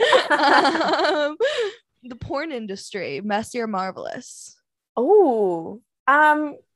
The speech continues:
Speaker 1: d-, depends, I suppose.
Speaker 2: Depends.
Speaker 1: Marvelous if it's ethical, and we love
Speaker 2: Yes.
Speaker 1: that. Um, but messy if it's not, because if it's messy, then, you know,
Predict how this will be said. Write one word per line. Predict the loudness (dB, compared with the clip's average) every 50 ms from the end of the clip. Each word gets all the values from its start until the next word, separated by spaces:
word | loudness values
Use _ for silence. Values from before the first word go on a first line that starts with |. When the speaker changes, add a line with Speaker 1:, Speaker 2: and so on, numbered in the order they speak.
| _ _ _ _ _ _ _ _ _ _ _ _ _ _ _ _ _
Speaker 1:
d-, | -20 _ _ _ _ _ -6 -4
depends, | -4 -4 -6 -6 -8 -8 -8 -8 -10 -10 -14 -16 -8 -6
I | -6 -6
suppose. | -6 -8 -4 0 0 2 2 2 0 0 -2
Speaker 2:
Depends. | -4 -4 -2 0 0
Speaker 1:
Marvelous | 2 2 4 4 4 4 4 2 0 -2 -6 -12 -20 _ _ _ _ _ _ _
if | -4 -2 -2
it's | -2 -4 -4 -10 -4
ethical, | -2 -2 -2 0 -2 -4 -2 0 0 0 0 -2 -4 -6 -8 -10 _ _ _ _ _ -12 -8
and | -8 -4 -2
we | 0 2
love | 4 4 4 2 0 -4
Speaker 2:
Yes. | -4 -2
Speaker 1:
that. | 0 2 2 0 0 -4 -8 -14 _ -10 -6
Um, | -4 -4 -2 -4 -6 -2 -2
but | -2 -2
messy | 0 -4 -4 -6 -6 -8 -8 -8
if | -6 -6
it's | -6 -10 -10 -12 -12
not, | -10 -8 -8 -8 -10 -14 _ _ -16 _
because | -10 -8 -8 -8 -8 -8
if | -10 -12
it's | -12 -14 _
messy, | -12 -10 -10 -10 -8 -6 -6 -4
then, | -4 -6 -8 -8 -10
you | -10 -10
know, | -10 -12 -12 -14